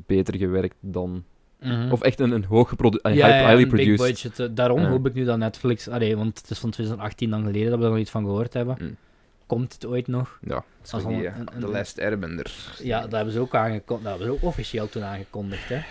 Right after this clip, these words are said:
Speaker 2: Ja, ik weet het, maar ja, bon. Ik zie het wel zitten om daar, la-, ja, gewoon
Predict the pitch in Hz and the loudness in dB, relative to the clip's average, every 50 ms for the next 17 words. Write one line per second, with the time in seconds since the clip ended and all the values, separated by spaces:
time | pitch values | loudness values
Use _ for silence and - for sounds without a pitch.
0 | - - - - - - - - - - - - - - - - - - - - | -16 -18 -18 -18 -18 -18 -18 -18 -18 -16 -14 -12 -10 -8 -8 -8 -8 -8 -10 -12
1 | - - 123 123 123 127 127 131 131 123 117 - - 123 117 120 127 127 - 143 | -10 -6 -2 0 2 4 4 2 2 0 -4 -4 -2 2 4 4 4 2 2 0
2 | 131 127 123 117 113 - - - - 117 120 120 117 113 - _ _ - 160 156 | 2 2 2 2 2 -2 -6 -6 0 4 4 4 4 2 -2 _ _ -4 -4 2
3 | - 277 277 - 262 190 120 135 143 - 190 185 180 170 156 151 143 127 127 135 | 4 4 8 10 8 10 10 8 8 8 8 6 8 10 10 8 8 6 4 -2
4 | - - 143 127 - - - 139 131 143 196 160 160 170 160 127 | -8 -10 -8 -8 -8 -6 -6 -6 -4 -4 -4 -4 -4 -4 -4 -4